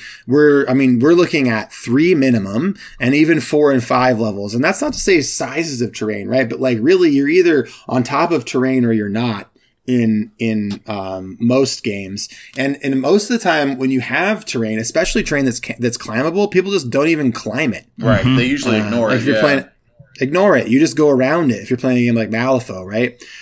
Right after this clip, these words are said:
Speaker 1: So it's really cool that the, the terrain is meant to be played on. And it, even so, if, and we'll get into it with the game setup, it, I mean, it, it's very much meant to be doing it. Let's get, that's a segue right into game setup. So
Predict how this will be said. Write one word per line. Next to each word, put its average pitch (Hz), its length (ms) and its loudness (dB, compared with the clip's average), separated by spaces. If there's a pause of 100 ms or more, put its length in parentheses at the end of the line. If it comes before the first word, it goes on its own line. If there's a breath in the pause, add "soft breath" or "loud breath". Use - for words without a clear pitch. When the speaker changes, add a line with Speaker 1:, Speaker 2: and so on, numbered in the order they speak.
(160 loud breath)
Speaker 1:
So 127 300 2
it's 117 140 0
really 160 280 6
cool 160 360 2
that 117 140 -2
the, 110 360 -4
the 113 340 -4
terrain 147 380 -2
is 104 120 -2
meant 147 340 0
to 147 80 -4
be 117 140 2
played 127 360 -2
on. 90 280 -12
And 127 160 -2
it, 143 240 -6
even 185 220 -2
so, 165 160 0
if, - 80 -2
and 135 140 0
we'll 139 100 0
get 131 160 0
into 131 240 -2
it 107 60 0
with - 100 -8
the 120 80 -8
game 127 240 -2
setup, - 400 -6
it, 120 260 -6
I 120 60 -4
mean, 110 160 0
it, 113 160 -4
it's 117 220 -8
very 131 340 0
much 120 220 0
meant 107 180 -6
to 104 60 -8
be 104 80 -4
doing 101 180 -8
it. 98 80 -10
Let's 131 200 -2
get, - 360 -6
that's 113 220 -6
a - 40 -12
segue 113 560 -4
right 127 160 -2
into 135 140 -2
game 110 260 -6
setup. 92 360 -12 (480 loud breath)
So 135 380 0